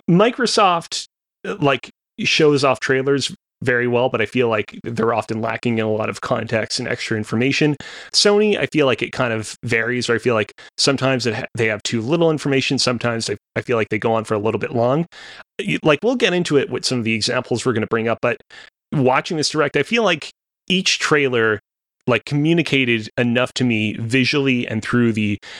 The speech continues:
narration from the forty-year-old man, as much information as I feel like I needed about each particular thing. Were there some moments where the voice got a little bit grating? I mean, yeah, but, like, overall, like, I, I, I can't say that I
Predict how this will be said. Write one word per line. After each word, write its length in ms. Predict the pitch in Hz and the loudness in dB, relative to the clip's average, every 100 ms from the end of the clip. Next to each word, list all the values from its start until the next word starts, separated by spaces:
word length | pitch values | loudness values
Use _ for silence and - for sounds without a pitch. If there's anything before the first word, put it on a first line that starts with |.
| - | -6
narration 600 | 120 120 107 113 113 113 | 0 2 0 -2 -4 -4
from 160 | 101 107 | -4 -4
the 40 | |
forty-year-old 540 | 98 117 107 104 104 101 | -2 0 0 0 0 0
man, 380 | 120 113 107 107 _ - | 0 0 -4 -8 _ -4
as 200 | 139 131 | -2 0
much 320 | 139 143 143 | 0 0 -2
information 520 | 127 120 107 - 110 | -2 -2 -2 -2 -2
as 120 | 101 | -2
I 80 | 107 | -4
feel 180 | 117 107 | -2 -2
like 140 | 101 | -4
I 100 | 107 | -4
needed 400 | 107 104 110 107 | -4 -2 -2 -4
about 300 | 101 107 - - - | -6 -4 -6 -8 -6
each 260 | 127 113 - | -4 -4 -6
particular 440 | - 113 107 107 | -6 -4 -4 -6
thing. 340 | - 104 - - - - - _ - | -6 -6 -8 -14 -18 -18 -18 _ 0
Were 240 | 147 175 | 6 8
there 160 | 196 202 | 8 4
some 180 | - 190 | 4 2
moments 380 | 185 196 208 175 | 2 2 0 2
where 140 | 165 | 2
the 260 | 143 135 117 | 2 0 2
voice 280 | 131 139 | 2 2
got 200 | - 127 | 0 -2
a 40 | 110 | -2
little 300 | 113 123 175 | 0 2 2
bit 160 | 190 | 0
grating? 400 | - 156 180 202 | 0 -2 0 0
I 40 | 131 | 2
mean, 380 | 120 113 110 110 _ _ _ _ _ _ _ | 2 0 -2 -8 _ _ _ _ _ _ _
yeah, 380 | 202 233 220 262 - - | 0 2 2 -2 -6 -6
but, 160 | 196 156 | -2 2
like, 180 | 147 | 2
overall, 520 | 196 208 170 147 117 104 | 4 4 4 4 4 0
like, 260 | - - _ _ - | -6 -8 _ _ -4
I, 160 | 143 - | -2 0
I, 220 | 160 - | -2 0
I 40 | 160 | -2
can't 340 | 226 247 - | -2 -4 -2
say 240 | - 151 | 0 0
that 120 | 127 117 | 2 0
I 380 | 110 110 110 | 0 -2 -6